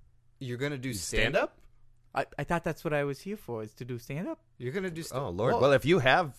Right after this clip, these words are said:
Speaker 2: if you have
Speaker 3: I thought
Speaker 2: material
Speaker 3: that the
Speaker 2: here.
Speaker 3: Raw general manager would be the perfect example to use my stand-up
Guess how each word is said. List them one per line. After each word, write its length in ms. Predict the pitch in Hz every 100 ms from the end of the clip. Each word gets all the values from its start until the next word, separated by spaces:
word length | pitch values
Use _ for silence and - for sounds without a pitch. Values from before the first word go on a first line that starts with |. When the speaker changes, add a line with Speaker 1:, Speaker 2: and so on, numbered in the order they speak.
| -
Speaker 2:
if 160 | 117
you 120 | 131
have 100 | 160
Speaker 3:
I 160 | 143 160
thought 220 | - 214
Speaker 2:
material 140 | 214 190
Speaker 3:
that 100 | 175
the 80 |
Speaker 2:
here. 100 | 165
Speaker 3:
Raw 240 | 151 165 170
general 380 | 170 175 160 151
manager 480 | 160 214 131 123
would 140 | 123 120
be 200 | 131 123
the 220 | 120 120
perfect 380 | 117 196 180 143
example 600 | 135 120 190 113 104 120 -
to 360 | - 110 104 107 - _ _
use 300 | 135 139 131
my 420 | 127 117 113 110
stand-up 440 | 110 190 165 101